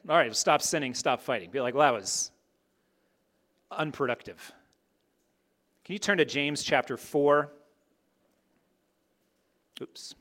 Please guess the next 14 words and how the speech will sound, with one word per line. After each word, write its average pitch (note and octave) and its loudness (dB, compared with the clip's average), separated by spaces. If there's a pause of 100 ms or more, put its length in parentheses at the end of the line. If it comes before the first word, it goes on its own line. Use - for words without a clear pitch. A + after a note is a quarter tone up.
(440)
James D3 -2
chapter C3+ -2
four. A2+ -6 (4000)
Thankful D#3+ 0
that, B2+ -2 (400)
that A#2 -10
God's C3 2
word, B2 -2 (1500)
truth E3+ 0
is B2 -4
just - -6
filled D#3+ 2
and, A#2 -6
and A2+ -10